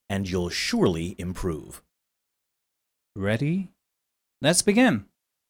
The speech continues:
Speaker 1: Sophie is a college student.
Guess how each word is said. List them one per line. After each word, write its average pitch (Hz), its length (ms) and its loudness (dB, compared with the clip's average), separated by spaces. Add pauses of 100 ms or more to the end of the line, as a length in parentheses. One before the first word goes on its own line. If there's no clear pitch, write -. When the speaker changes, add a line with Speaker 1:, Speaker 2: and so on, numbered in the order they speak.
(1000)
Speaker 1:
Sophie 107 880 2
is 113 180 2
a 110 60 4
college 165 500 2
student. - 540 -4